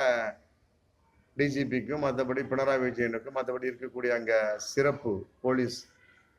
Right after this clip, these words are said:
விசாரணை குழு இருப்பாங்க இல்லையா, அவங்கள்ட்ட கொடுத்த சமயத்துல அப்புறம் அவங்க விசாரிப்பாங்க இல்லையா, விசாரிக்கிறப்ப அந்த அப்ப பெண் சொல்லியிருக்கிறாங்க,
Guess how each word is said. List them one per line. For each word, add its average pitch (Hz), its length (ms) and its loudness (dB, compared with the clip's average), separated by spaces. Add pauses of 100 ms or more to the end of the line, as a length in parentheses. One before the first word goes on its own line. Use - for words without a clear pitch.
(140)
விசாரணை 131 500 4
குழு 110 200 0
இருப்பாங்க 101 260 0
இல்லையா, 104 280 0
அவங்கள்ட்ட 120 300 0
கொடுத்த 131 360 -6
சமயத்துல 123 420 -2
அப்புறம் 143 300 2
அவங்க 160 300 -2
விசாரிப்பாங்க 135 500 2
இல்லையா, 95 380 -6 (880)
விசாரிக்கிறப்ப 143 680 2
அந்த 151 220 0
அப்ப 120 300 2
பெண் 131 240 0
சொல்லியிருக்கிறாங்க, 101 720 -2